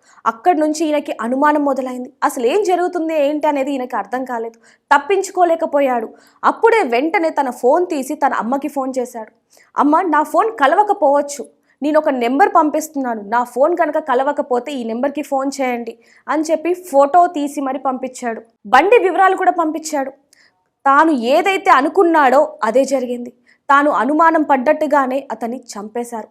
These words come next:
అతి దారుణంగా బాటిల్తో కొట్టి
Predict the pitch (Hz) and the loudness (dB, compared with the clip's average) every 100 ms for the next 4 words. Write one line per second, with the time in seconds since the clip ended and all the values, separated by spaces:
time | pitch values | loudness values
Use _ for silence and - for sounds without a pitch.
0 | 233 302 294 190 214 262 370 330 294 294 | -6 -2 -2 -2 2 2 2 0 0 0
1 | 302 214 233 269 302 - 277 277 240 240 | -2 0 -2 0 -4 0 -2 0 -4 -4
2 | 277 302 | -8 -10